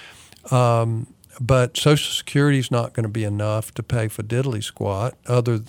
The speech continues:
I mean, for those folks who retire at that age, other than, um, you know, it might be enough to pay for their acute medical, uh, bills, but not for living expenses. And guess what? That generation's gonna live even longer than our generation and your generation.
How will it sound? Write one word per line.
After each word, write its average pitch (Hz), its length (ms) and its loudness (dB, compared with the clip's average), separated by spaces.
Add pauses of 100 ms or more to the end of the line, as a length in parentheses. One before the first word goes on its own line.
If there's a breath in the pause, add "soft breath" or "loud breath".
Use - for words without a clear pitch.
I 117 100 -2
mean, 117 200 0
for 120 160 -2
those 117 280 2
folks 110 380 -4
who 120 100 0
retire 107 420 0
at 101 100 -8
that 98 180 -4
age, 110 280 -2
other 160 280 6
than, 123 360 2 (640 loud breath)
um, 117 520 0 (100)
you 147 120 6
know, 120 80 6
it 113 80 0
might 143 240 4
be 135 100 2
enough 120 380 4
to 117 100 -6
pay 117 320 2
for 113 400 -2
their 110 280 0
acute 127 580 0
medical, 113 640 0 (720)
uh, 107 360 -4 (280)
bills, 110 400 -2
but - 300 -2
not 147 320 4
for 170 120 2
living 165 360 6
expenses. 117 640 -2
And 165 140 2
guess 190 260 2
what? 233 300 2 (720 loud breath)
That 151 260 2
generation's 156 760 4
gonna 151 240 2
live 143 280 6
even 151 240 2
longer 156 360 4
than 170 160 6
our 214 200 6
generation 113 640 2
and 147 160 6
your 226 180 6
generation. 104 800 -2